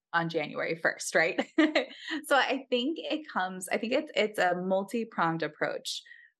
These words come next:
First, we want to identify what are some of your self-care essentials? Like, what are some of the things that you can do for yourself that help you show up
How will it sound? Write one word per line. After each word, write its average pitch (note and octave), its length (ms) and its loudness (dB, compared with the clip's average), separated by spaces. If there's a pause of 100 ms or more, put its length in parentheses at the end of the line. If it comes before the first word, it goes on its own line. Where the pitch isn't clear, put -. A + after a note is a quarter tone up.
(260)
First, B3 280 2
we F4+ 80 0
want E4+ 160 2
to E4+ 60 0
identify F3+ 580 2
what F3 240 2
are E4 100 -2
some G#4 200 -8
of G4+ 120 -8
your D#4+ 120 4
self-care E3 720 0
essentials? - 640 -4
Like, F3+ 160 -2
what F#3+ 240 2
are F4+ 120 2
some E4 200 2
of D#4 80 4
the D4 180 0
things E3 360 0
that E3+ 180 0
you E3+ 200 -4
can A3 100 -2
do G3 160 -4
for F3 120 -4
yourself D#3 500 0
that F3 120 -2
help - 340 -2
you B3+ 140 2
show G3+ 460 0
up E3 340 2